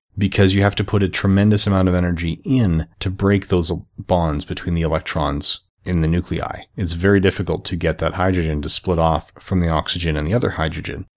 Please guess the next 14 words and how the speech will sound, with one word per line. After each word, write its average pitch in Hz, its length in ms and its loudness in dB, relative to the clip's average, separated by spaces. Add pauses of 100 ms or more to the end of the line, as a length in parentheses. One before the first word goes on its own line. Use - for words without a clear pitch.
and 82 360 2
float 95 200 2
away 78 180 0
on 80 160 -4
its - 160 -4
own. 107 260 2 (200)
Whereas 90 240 4
when 92 100 4
you've 87 140 2
got 90 140 2
hydrogen 101 460 0
and 87 80 2
oxygen 90 440 -2
together, 92 540 0